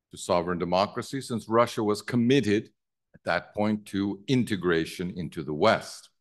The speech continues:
The hope that sovereign democracy might serve as a means of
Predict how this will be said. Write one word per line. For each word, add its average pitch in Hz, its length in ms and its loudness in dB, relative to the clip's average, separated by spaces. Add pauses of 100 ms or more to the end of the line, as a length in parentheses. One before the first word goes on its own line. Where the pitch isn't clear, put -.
(840)
The 107 80 -4
hope 202 320 4
that 135 120 0
sovereign 123 460 2
democracy 110 560 -2
might 92 280 0
serve 156 540 0
as 101 220 -6
a 95 60 -2
means 117 680 4
of 85 100 -2